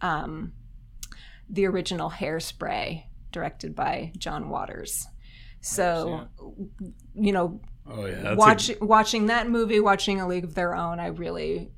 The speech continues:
Speaker 1: felt myself uplifted as a little girl.
Speaker 3: Wow.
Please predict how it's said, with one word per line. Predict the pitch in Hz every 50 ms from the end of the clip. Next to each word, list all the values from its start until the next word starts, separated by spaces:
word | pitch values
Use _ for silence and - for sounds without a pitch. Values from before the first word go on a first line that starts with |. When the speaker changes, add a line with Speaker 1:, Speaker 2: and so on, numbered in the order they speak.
| - - - -
Speaker 1:
felt | - - 185 175 -
myself | 180 165 160 - - - 160 - - - -
uplifted | 147 - - - - - - - - 170 160 143 - -
as | - - 160 160
a |
little | 147 139 - - - -
girl. | - 160 - 156 143 123 151 151 - - - - - - - - - - - - - - - - - - - - - - - - -
Speaker 3:
Wow. | 277 240 - 98 92 -